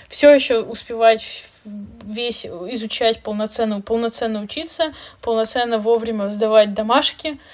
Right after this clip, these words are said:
потому что то, что вы работаете, ну, д-, даже если уйти от сочувственной позиции студент-, су-, от студентки, которая тоже работает, то, что вы работаете, это только ваша проблема, к сожалению.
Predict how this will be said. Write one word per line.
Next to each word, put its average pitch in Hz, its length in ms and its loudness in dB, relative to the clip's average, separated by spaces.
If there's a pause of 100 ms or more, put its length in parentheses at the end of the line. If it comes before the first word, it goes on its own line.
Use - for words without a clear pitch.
(160)
потому 220 360 -2
что 220 600 0 (460)
то, 226 100 -2
что 220 160 -6
вы 214 80 -4
работаете, 208 800 0
ну, 220 140 -6
д-, 202 200 -12
даже 214 300 -2
если 202 460 -6 (140)
уйти 226 460 -4
от 208 160 8
сочувственной 214 640 -6
позиции 202 480 -8
студент-, 196 540 -12
су-, 220 280 -8
от 202 220 0
студентки, 220 600 0
которая 196 460 -6
тоже 202 300 -8
работает, 202 480 -2 (420)
то, 220 80 -10
что - 200 -12
вы 208 40 -6
работаете, 208 440 -6
это 196 160 -14
только 196 240 -8
ваша 190 280 -8
проблема, 185 460 -10
к - 60 -16
сожалению. 185 580 -12